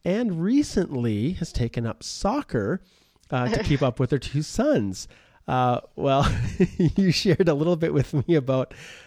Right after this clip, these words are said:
uh, something that happened just recently that, uh, maybe might have you questioning whether soccer is the best option, but, uh,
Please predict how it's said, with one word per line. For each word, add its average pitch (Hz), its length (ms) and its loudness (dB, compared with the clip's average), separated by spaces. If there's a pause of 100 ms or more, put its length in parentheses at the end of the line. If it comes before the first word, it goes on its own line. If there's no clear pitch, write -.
(140)
uh, 151 140 0
something 175 280 -2
that 143 120 0
happened 139 320 0
just 175 220 -2
recently 156 880 0
that, 135 380 -4
uh, 147 220 -2
maybe 180 680 2
might 120 280 -4
have 123 220 -6
you 117 60 -4
questioning 113 640 -6
whether 117 240 -4
soccer - 380 -8
is 113 100 -8
the - 80 -6
best 120 260 -6
option, 190 400 -4
but, - 300 -6
uh, 104 300 -4